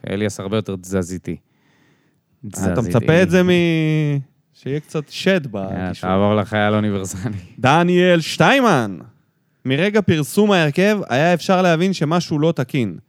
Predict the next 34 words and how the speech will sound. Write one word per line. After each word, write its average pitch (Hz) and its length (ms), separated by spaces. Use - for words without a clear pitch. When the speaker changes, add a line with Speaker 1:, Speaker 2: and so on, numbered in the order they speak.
Speaker 2:
איך 190 220
הגיוני 170 320
לפתוח 160 380
אמצע 180 300
עם 120 120
שני 156 160
שחקנים 151 420
חלשים 147 400
פיזית? 151 440
משהו 139 240
מבולבל 147 540
אצל 151 220
ברדה 170 280
עם 170 140
הקישור. 147 480
פעם 165 200
פותח 156 340
עם 147 120
אליאס 185 340
ובררו, 175 480
שני 165 180
קשרים 160 400
אחוריים, 151 480
ופעם 165 360
עם 143 80
שניים 165 320
חמישים 139 420
חמישים. 117 420
אם 226 180
אני 214 100
מבין 190 280
שיש 165 240
פה 160 120
בעיה, 139 460